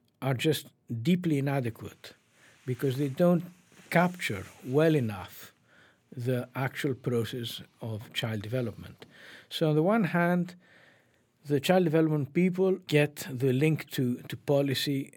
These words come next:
from a, a broader economic perspective. So they, they kind of t-, take something out, out of that and, and how we view the, the intergenerational transmission.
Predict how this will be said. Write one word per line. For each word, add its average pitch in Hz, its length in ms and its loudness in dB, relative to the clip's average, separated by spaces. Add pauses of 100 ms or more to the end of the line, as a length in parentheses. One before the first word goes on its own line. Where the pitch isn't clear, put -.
from 123 300 -2
a, 113 260 -2
a 127 60 -6
broader 135 420 2
economic 123 500 -4
perspective. 120 600 -2
So 131 160 -4
they, 120 440 -2
they 117 180 -6
kind 120 360 -2
of - 200 -8 (460)
t-, 127 240 -6 (100)
take 127 200 2
something 113 320 -2
out, 120 280 -4
out 113 220 -6
of 110 160 -10
that 135 380 -4
and, 110 240 -8
and 117 180 -8
how 117 320 -4 (420)
we 120 140 -4
view 113 440 -2
the, 104 360 -6 (400)
the 120 200 -4
intergenerational 113 800 -4
transmission. 110 680 -4